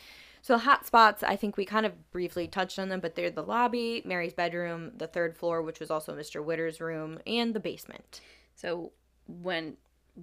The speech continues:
Speaker 2: half step back before we move forward, my note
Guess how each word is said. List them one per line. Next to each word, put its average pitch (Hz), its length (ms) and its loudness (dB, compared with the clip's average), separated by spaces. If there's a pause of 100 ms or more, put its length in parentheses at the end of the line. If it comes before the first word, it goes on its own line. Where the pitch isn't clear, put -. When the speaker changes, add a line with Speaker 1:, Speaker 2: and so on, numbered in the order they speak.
(480)
Speaker 2:
half - 280 -8
step - 260 -14
back 151 240 -8
before 160 440 -8
we 165 360 -8 (300)
move 175 280 -6
forward, 165 520 -4 (800)
my 190 360 2
note 185 460 0